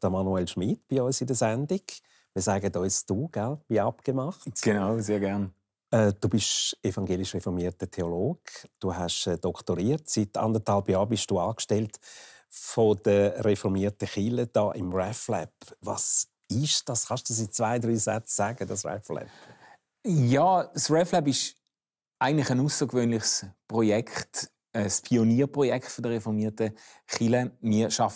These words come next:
Speaker 2: vor allem online. Wir machen Audio- und Videopodcasts, die regelmäßig erscheinen, wöchentlich oder monatlich, und sich mit Fragen von Religion, Glauben, auch in Kultur und Gesellschaft auseinandersetzen.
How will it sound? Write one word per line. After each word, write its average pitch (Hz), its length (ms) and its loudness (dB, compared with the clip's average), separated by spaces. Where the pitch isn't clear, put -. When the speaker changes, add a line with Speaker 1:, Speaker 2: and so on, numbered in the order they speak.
Speaker 2:
vor 113 160 0
allem 131 260 2
online. 139 480 2
Wir 127 80 0
machen 107 320 -2
Audio- 135 500 2
und 107 300 -2
Videopodcasts, 131 1120 -2
die 101 60 0
regelmäßig 117 1040 0
erscheinen, 135 540 -2
wöchentlich 120 580 -4
oder 104 140 -4
monatlich, 120 640 -2
und 117 500 2
sich 127 340 0
mit 120 340 0
Fragen 135 560 0
von 120 320 0
Religion, 117 840 0
Glauben, 120 640 0
auch 110 240 2
in 120 280 0
Kultur 143 680 0
und 123 140 -4
Gesellschaft 123 640 -4
auseinandersetzen. 107 840 -4